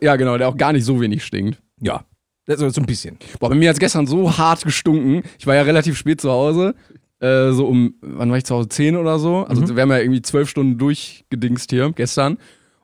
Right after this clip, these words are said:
Speaker 1: Und dann war mein Abfluss verstopft. Und irgendwie so dieser ganze Kanalisationsgeruch ist so ins
Speaker 2: Ugh.
Speaker 1: Bad geströmt. Und es hat wirklich gestunken wie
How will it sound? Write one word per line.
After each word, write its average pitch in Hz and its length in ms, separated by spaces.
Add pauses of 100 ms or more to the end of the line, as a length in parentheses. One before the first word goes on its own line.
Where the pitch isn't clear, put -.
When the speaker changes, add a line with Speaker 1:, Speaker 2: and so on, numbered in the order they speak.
Speaker 1:
Und 139 200
dann 139 80
war 160 100
mein 196 140
Abfluss 190 300
verstopft. 127 500
Und 139 220
irgendwie 170 240
so 156 100
dieser 147 240
ganze 190 220
Kanalisationsgeruch 170 960
ist 147 100
so 143 240 (400)
ins 208 220
Speaker 2:
Ugh. 226 60
Speaker 1:
Bad 190 260
geströmt. 151 580
Und 151 60
es 147 80
hat 156 100
wirklich 180 220
gestunken 170 500
wie 165 320